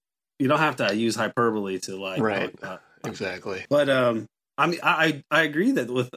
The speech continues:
Speaker 1: in thinking of the propaganda blitz with Ukraine and how it has so stupefied people and erased any historical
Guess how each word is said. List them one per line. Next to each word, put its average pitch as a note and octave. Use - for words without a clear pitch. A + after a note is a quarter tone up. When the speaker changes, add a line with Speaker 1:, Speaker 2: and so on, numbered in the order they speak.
Speaker 1:
in D#3
thinking A3
of D3
the B2+
propaganda C#3+
blitz A#2
with G#2+
Ukraine E3+
and A#2+
how B2
it A2+
has A#2
so B2
stupefied B2+
people G#2+
and G#2+
erased G#2+
any C3
historical A2+